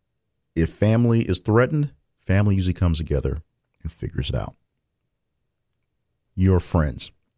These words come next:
And there are basically two types of friends. There are, are, well, three types of friends, I'll say. There's the friends that you consider family. So those fit in that larger group that will basically, you know, bleed for you if they need to.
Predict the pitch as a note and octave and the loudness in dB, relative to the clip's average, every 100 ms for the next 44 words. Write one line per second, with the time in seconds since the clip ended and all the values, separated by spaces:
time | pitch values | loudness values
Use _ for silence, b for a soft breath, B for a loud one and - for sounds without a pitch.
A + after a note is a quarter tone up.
0 | _ _ _ _ _ _ G2 F#2+ F2+ E2+ | _ _ _ _ _ _ 0 2 0 -2
1 | - F2 G#2 G#2 F#2+ - - - G#2+ G#2 | -10 0 2 4 2 -2 -10 0 2 2
2 | F#2+ - G#2+ G#2 G2 E2+ - D#2+ D#2+ F#2+ | 0 0 2 4 2 0 -4 -2 0 2
3 | F2+ F2 E2+ B B B B F2+ E2+ A2+ | 2 2 0 B B B B -2 0 -2
4 | G#2 - G#3+ A2 D#2 C#2+ D2+ C2+ B1+ A1 | -4 0 0 2 0 -2 -6 -4 -4 -4
5 | G#1+ _ _ - G2 F#2+ - - A#2 B2+ | -8 _ _ 0 2 2 0 0 2 4
6 | B2+ A2 - G2+ F#2+ F#2+ D#2 - G2 G#2 | 4 2 0 0 0 0 -2 0 2 4
7 | A2+ D3+ - - D2+ F#2+ G#2 B2 - A2 | 4 0 -2 -2 0 2 2 2 2 0
8 | - F#2+ E2+ E2+ - E2+ F#2+ G2+ F#2+ E2 | 2 2 2 0 0 2 4 2 0 0
9 | G2 E2+ - F2 - F2 F2 F2+ - E2+ | 0 0 0 0 2 0 2 0 0 0
10 | E2+ D#2+ B - E2 D#2 D2 F#2 G2+ G#2 | 0 -2 B -4 0 0 -2 0 2 2
11 | F#2+ E2+ E2+ D#2 D#2 D#2+ G2 - - | 0 0 0 0 0 2 2 0 -6